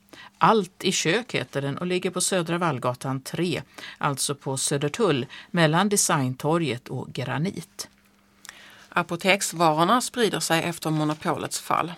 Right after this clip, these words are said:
Speaker 2: Statoils fullservice bensinstationer säljer receptfritt, liksom konkurrenten O K Q åtta. Och matvarukedjan Hemköps samtliga butiker, antingen i kassa eller i förbutik.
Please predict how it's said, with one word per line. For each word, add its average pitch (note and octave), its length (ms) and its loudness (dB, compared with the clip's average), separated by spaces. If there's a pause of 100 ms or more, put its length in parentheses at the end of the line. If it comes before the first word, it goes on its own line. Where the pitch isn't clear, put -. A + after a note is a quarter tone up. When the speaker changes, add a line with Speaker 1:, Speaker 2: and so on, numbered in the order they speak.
(220)
Speaker 2:
Statoils E3+ 840 0
fullservice D#3 800 -2
bensinstationer D#3 920 0
säljer F3+ 320 -2
receptfritt, F3+ 680 -2 (280)
liksom D#3+ 440 -2
konkurrenten E3 760 0
O D3+ 280 -4
K D3 120 -2
Q E3+ 260 -4
åtta. E3 380 -4 (300)
Och - 380 2
matvarukedjan F3 760 4
Hemköps F3+ 640 0
samtliga F3 520 0
butiker, - 580 -8 (100)
antingen D#3 460 -2
i G3+ 120 -2
kassa G3+ 480 -2
eller C#3+ 320 -6
i D#3 40 -12
förbutik. - 800 -12